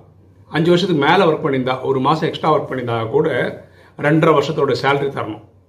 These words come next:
அவ்வளோ பெரிய அமௌண்ட் தரக்கூடாது, இல்ல முடியல, அதுதான் அவங்களுக்கு காரணமா இருக்கும்.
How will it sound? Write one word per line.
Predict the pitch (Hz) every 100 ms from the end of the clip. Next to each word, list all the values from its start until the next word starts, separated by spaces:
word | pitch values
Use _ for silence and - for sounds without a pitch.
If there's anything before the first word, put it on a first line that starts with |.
| -
அவ்வளோ | 156 165 151
பெரிய | 139 131
அமௌண்ட் | 151 160
தரக்கூடாது, | 147 135 139 135 143 135 127 123 151
இல்ல | 131 151
முடியல, | 151 143 151 127 143 120
அதுதான் | 110 117 120 151
அவங்களுக்கு | 160 123 156 180
காரணமா | 160 151 120
இருக்கும். | -